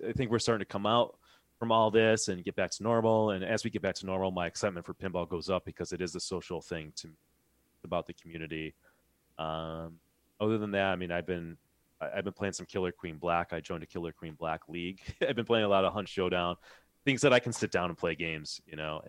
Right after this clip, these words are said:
that's, that's kind of been where I'm at. Uh, V R, they asked me V R yoga, Nick. So I used to do some yoga. I think yoga, I'm gonna start doing yoga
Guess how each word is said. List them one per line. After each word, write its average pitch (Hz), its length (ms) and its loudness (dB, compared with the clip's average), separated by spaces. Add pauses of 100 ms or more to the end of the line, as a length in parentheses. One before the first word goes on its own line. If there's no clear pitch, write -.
(120)
that's, - 220 -8
that's 82 180 -8
kind 82 160 -8
of 80 160 -8
been 78 240 -8
where 78 140 -4
I'm 76 120 -6
at. 76 220 -4 (560)
Uh, 104 360 8
V 127 180 8
R, 131 140 8 (340)
they 113 100 4
asked 104 240 4
me 101 100 -4
V 98 160 2
R 98 60 6
yoga, 92 260 2
Nick. 92 200 0
So 110 360 2 (460)
I - 20 -6
used 160 160 2
to 147 60 -2
do 92 180 -4
some 82 200 -8
yoga. 80 320 0
I 110 100 4
think 139 240 2
yoga, 110 460 6
I'm 117 140 4
gonna 151 160 6
start 135 240 4
doing 107 180 0
yoga 90 600 4